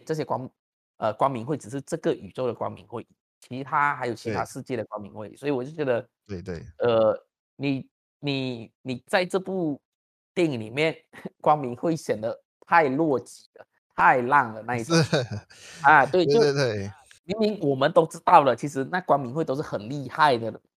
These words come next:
Speaker 1: 但是到最后在万达的面前，
Speaker 2: 对。
Speaker 1: <laughs> 根本就不堪，
Speaker 2: 嗯，对，
Speaker 1: 不，
Speaker 2: 对。
Speaker 1: 根本就提不上什么超能力，什么都是，太烂了。太，顶，顶，顶多，
Speaker 2: 是，是，是。
Speaker 1: 顶多我很欣慰的是，至少他给了那个 Professor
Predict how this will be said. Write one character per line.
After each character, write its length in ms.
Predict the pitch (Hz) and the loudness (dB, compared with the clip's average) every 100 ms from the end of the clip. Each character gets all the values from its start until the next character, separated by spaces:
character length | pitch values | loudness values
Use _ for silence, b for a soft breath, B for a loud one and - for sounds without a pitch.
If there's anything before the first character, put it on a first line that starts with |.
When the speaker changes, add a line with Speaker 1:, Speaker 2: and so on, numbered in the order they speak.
| _ _ _ | _ _ _
Speaker 1:
但 100 | - | -10
是 120 | 156 180 | -6 0
到 160 | 165 | 0
最 140 | 160 175 | 0 0
后 240 | 156 123 | 0 0
在 160 | 135 139 | 0 2
万 260 | 131 117 | 2 2
达 160 | 92 127 | 4 4
的 100 | 127 | 2
面 220 | 131 123 | -4 -8
前， 200 | - 110 | -10 -10
Speaker 2:
对。 260 | 143 - 156 | -8 -6 -8
Speaker 1:
<laughs> 120 | _ - | _ -2
根 180 | 147 | 0
本 160 | 147 113 | 0 -2
就 180 | 139 139 | -4 -6
不 160 | - | -6
堪， 300 | 147 - 127 113 | -4 -2 -2 -4
Speaker 2:
嗯， 120 | 113 | -10
对， 180 | 123 120 | -6 -4
Speaker 1:
不， 80 | 117 | -2
Speaker 2:
对。 200 | 104 104 _ _ _ _ _ | -4 -6 _ _ _ _ _
Speaker 1:
根 200 | 175 180 | 4 6
本 200 | 156 120 | 4 4
就 180 | 170 165 | 2 2
提 240 | - 123 | 0 -8
不 120 | 110 | -6
上 260 | 143 156 139 | -2 -2 -2
什 140 | 120 | -6
么 140 | 110 110 | -6 -6
超 220 | - 120 | -2 -2
能 160 | 110 113 | -2 -8
力， 80 | 117 | -8
什 160 | - | -8
么 180 | 113 120 | -6 -4
都 160 | 120 120 | -2 -4
是， 100 | - _ _ _ - | -6 _ _ _ -4
太 220 | - 220 | 0 4
烂 180 | 208 156 | 4 4
了。 240 | 127 - _ _ _ - | 0 -4 _ _ _ -6
太， 140 | 120 | -6
顶， 280 | - 156 139 | 0 -2 0
顶， 260 | 156 143 147 | -2 -2 -2
顶 220 | 151 156 | 2 6
多， 260 | 160 165 123 | 8 8 6
Speaker 2:
是， 100 | 117 | -2
是， 60 | |
是。 60 | - - _ _ _ - | -10 -16 _ _ _ -10
Speaker 1:
顶 160 | 156 | -4
多 140 | 185 190 | 2 2
我 60 | |
很 180 | 147 127 | 2 0
欣 300 | 123 160 147 | -2 -4 -2
慰 140 | 170 165 | 0 0
的 140 | 127 | 0
是， 280 | - 151 b b b - | -2 -4 b b b -6
至 100 | 180 | -2
少 320 | 175 117 - | 0 0 -2
他 140 | - 143 | -4 -4
给 260 | - 110 | -2 -4
了 100 | 107 | -4
那 100 | 107 127 | -6 -4
个 460 | - 139 131 117 | 2 4 6 4
Professor 400 | - 104 117 - | -2 -6 -6 -6